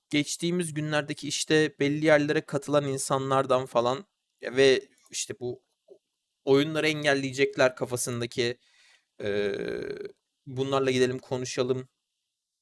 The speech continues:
po-, politikasını yürüten bazı kişiler sadece ama sadece kendilerini birazcık, e, düşünüyorlar gibi bir durum var. Burada neyi kastediyorum? Şöyle ki,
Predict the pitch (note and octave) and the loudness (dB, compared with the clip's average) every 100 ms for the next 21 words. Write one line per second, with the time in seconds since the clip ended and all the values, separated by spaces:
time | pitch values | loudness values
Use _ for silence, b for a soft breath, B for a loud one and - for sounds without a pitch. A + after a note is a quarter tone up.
0 | _ _ _ _ - B2 - - C#3 - | _ _ _ _ -12 -12 -8 -2 -2 -2
1 | C#3+ C3+ C3 B2+ B2 B2 C3 C3+ B2 C3+ | -4 -2 -2 -2 -4 -4 -4 -2 -4 -4
2 | - _ - F#3 A#3+ F#3 C3 - - C#3+ | -12 _ 4 6 4 2 -6 -6 -2 -2
3 | - - _ _ _ _ _ - - - | -2 -14 _ _ _ _ _ -8 -2 4
4 | B3 D4 A3 F3 D#3 - A#3 F3 C#4+ - | 4 2 0 -2 -2 -2 -2 -2 -6 0
5 | F#3+ G3 G3+ G3 G#3+ F#3 C3+ A#2+ - - | 2 2 4 6 6 2 2 0 -4 -16
6 | - _ _ - A1+ A#1 - - - _ | -20 _ _ -10 -8 -8 -10 -14 -20 _
7 | _ _ C3+ - C3 C#3 B2 A2+ A2 A2 | _ _ -12 -4 -2 -2 -2 0 -2 -4
8 | A2 A2 G#2+ F3 D#3+ E3+ E3+ F3+ _ - | -8 -10 -10 -4 -2 0 -2 -2 _ 0
9 | A#3 G#3 G#3 G3 G#3 - D3+ - B2 A#2+ | 2 4 4 4 2 6 6 6 0 2
10 | A#2 G3+ _ b b b b - C#4 C4+ | 0 -4 _ b b b b 2 4 6
11 | E3+ - C#3 | 4 2 0